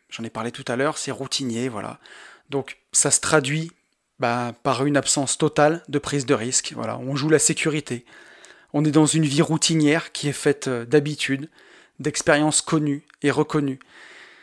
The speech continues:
Ça se traduit souvent par de l'ennui, hein, voire même carrément de la souffrance de cette situation, hein. On est en plein dans ce que j'ai appelé tout à l'heure le confort inconfortable. C'est la merde, c'est pourri, mais c'est de la merde qu'on connaît bien, <laughs> donc on reste dedans.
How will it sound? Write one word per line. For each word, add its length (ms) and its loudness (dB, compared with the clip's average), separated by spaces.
Ça 140 -2
se 80 8
traduit 440 2
souvent 360 2
par 300 2
de 80 -2
l'ennui, 480 0
hein, 200 -6
voire 220 2
même 280 4
carrément 380 0
de 60 -2
la 80 2
souffrance 880 2
de 280 0
cette 200 -4
situation, 600 2
hein. 100 -8
On 140 0
est 40 6
en 100 4
plein 280 4
dans 160 0
ce 100 -6
que 140 -4
j'ai 120 0
appelé 180 0
tout 160 -14
à 40 4
l'heure 140 4
le 80 0
confort 580 2
inconfortable. 680 -4
C'est 160 -10
la 100 -2
merde, 520 4
c'est 140 -10
pourri, 460 -2
mais 80 -6
c'est 160 2
de 40 -4
la 80 4
merde 220 2
qu'on 120 -2
connaît 220 0
bien, 280 2
<laughs> 400 0
donc 160 6
on 60 8
reste 240 6
dedans. 360 2